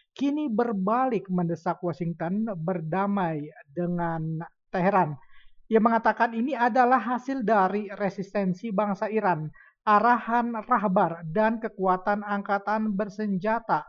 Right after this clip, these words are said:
Republik Islam Iran. Terkait kembalinya Iran ke komitmen J C P O A setelah verifikasi pencabutan sanksi, Alawi menandaskan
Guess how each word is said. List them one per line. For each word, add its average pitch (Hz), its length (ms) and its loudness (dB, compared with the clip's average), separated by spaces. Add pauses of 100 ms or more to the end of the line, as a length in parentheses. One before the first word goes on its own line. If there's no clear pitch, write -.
(120)
Republik 185 720 -2 (160)
Islam 175 720 -2 (160)
Iran. 185 320 2 (1300)
Terkait 262 560 4
kembalinya 262 560 4
Iran 226 560 2
ke 208 240 0
komitmen 196 720 0
J 220 240 -2
C 208 160 -2
P 202 160 -2
O 175 160 0
A 214 160 0
setelah 196 480 -2
verifikasi 196 960 -2
pencabutan 208 800 0
sanksi, 175 640 -2 (400)
Alawi 214 800 4
menandaskan 196 1200 0